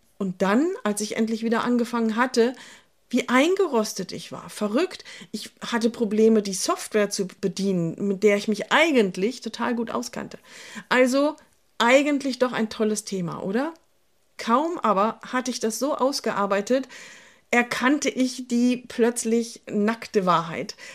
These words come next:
Dieses Thema ist ganz klar zu banal.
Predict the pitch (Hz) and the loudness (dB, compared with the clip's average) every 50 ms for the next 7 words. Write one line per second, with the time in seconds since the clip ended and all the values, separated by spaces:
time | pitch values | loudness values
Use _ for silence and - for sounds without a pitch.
0 | - - _ 247 269 277 311 311 - - - 247 233 226 220 214 214 220 214 - | -20 -4 _ 0 2 2 2 -2 -2 0 4 6 6 8 8 6 6 4 2 0
1 | - 196 202 208 - - - - 202 202 214 226 - - - 196 175 170 180 - | 0 0 0 -2 -6 -8 -2 0 2 2 4 2 0 -2 -4 -4 -4 -4 -4 -4
2 | - 214 185 170 170 175 170 143 135 - - | -4 -4 -2 -2 -2 -2 -4 -6 -8 -10 -12